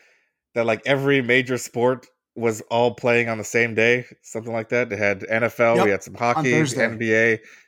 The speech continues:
Speaker 1: M L S, uh, a little U S Open.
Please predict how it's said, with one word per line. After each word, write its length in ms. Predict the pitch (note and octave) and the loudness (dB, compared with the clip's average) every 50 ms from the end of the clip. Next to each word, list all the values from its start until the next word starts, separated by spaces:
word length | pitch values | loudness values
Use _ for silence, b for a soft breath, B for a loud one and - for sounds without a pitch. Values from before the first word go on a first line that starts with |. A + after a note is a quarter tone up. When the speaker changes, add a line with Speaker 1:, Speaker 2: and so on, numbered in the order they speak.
| B B - | B B -6
Speaker 1:
M 160 | A2+ B2 B2+ | -4 0 2
L 160 | A#2+ A2+ G#2+ | 2 2 4
S, 540 | A2 A#2 A#2+ A#2+ - - - - - - _ _ _ _ _ _ _ _ _ _ _ | 4 4 4 2 0 -4 -10 -10 -12 -14 _ _ _ _ _ _ _ _ _ _ _
uh, 540 | - F2 G2 G2 G2 G2 G2+ G2 G2 G2 G2 | -8 -6 -4 -4 -2 -2 -2 -2 -2 -4 -4
a 160 | G2 _ - | -6 _ -8
little 160 | A2 A2 G#2+ G#2 | -6 -4 -4 -2
U 180 | G#2 G#2+ G#2 | -2 -2 -2
S 160 | G2+ - - | -2 -2 0
Open. 540 | - C3 B2+ B2 - C3 B2 B2 A#2+ A#2+ A#2 | 0 0 0 0 0 0 0 0 -2 -8 -14